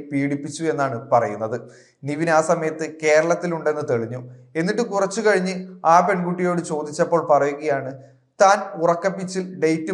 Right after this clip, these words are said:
മാറി പറഞ്ഞതാണെന്ന്. അതെങ്ങനെയാണ് ഒരു പ്രമുഖ മാധ്യമത്തിൽ ഇരുന്ന് സംസാരിക്കുമ്പോൾ ഉറക്കപ്പിച്ചിലാവുന്നത്? ഉമ്മൻചാണ്ടിയെ, എൽദോസ് കുന്നപ്പള്ളിയെ, നിവിൻ പോളിയെ, സിദ്ദിഖ് സാറിനെ വ്യാജ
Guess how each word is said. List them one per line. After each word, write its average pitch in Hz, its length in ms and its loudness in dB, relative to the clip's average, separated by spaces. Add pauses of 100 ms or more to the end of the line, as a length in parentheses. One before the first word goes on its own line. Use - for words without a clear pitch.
മാറി 160 200 4 (100)
പറഞ്ഞതാണെന്ന്. 123 600 0 (500)
അതെങ്ങനെയാണ് 233 680 4 (140)
ഒരു 175 200 0
പ്രമുഖ 170 300 2 (140)
മാധ്യമത്തിൽ 170 540 2
ഇരുന്ന് 170 260 -6
സംസാരിക്കുമ്പോൾ 160 640 0 (180)
ഉറക്കപ്പിച്ചിലാവുന്നത്? 147 920 2 (640)
ഉമ്മൻചാണ്ടിയെ, 226 760 2 (400)
എൽദോസ് 175 400 0
കുന്നപ്പള്ളിയെ, 170 540 0 (240)
നിവിൻ 151 320 -2
പോളിയെ, 160 340 0 (220)
സിദ്ദിഖ് 143 420 -4
സാറിനെ 156 380 6 (340)
വ്യാജ 160 300 6